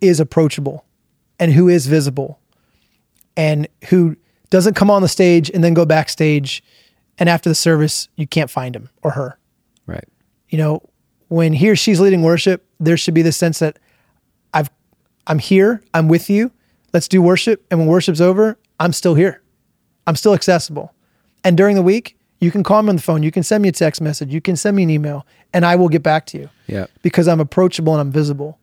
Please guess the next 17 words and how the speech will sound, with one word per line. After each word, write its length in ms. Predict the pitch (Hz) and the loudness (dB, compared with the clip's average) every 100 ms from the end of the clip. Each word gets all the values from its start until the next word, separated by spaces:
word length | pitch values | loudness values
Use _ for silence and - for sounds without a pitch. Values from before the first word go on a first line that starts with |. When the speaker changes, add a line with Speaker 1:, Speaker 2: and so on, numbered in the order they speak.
| _ | _
Speaker 2:
Right. 220 | 104 101 - _ _ _ - | -14 -14 -16 _ _ _ -6
Speaker 1:
And 200 | 165 156 | -2 -2
so 160 | - 175 | 2 2
I 100 | 160 | 2
think 140 | 190 | 2
that's 160 | 190 180 | 2 2
where 80 | 175 | 0
the 80 | |
donkey 300 | 156 165 156 | 2 0 0
metaphor 460 | 156 156 151 156 147 _ | -2 -2 -2 -4 -4 _
kind 160 | 160 151 | -4 -2
of 60 | |
breaks 260 | 151 151 - | 0 -2 -2
down. 360 | 156 147 143 - _ _ _ _ | -4 -4 -8 -16 _ _ _ _
Is 180 | 196 151 | -2 0
Speaker 2:
Yeah. 120 | 165 - | 0 -2
Speaker 1:
that, 100 | - | -16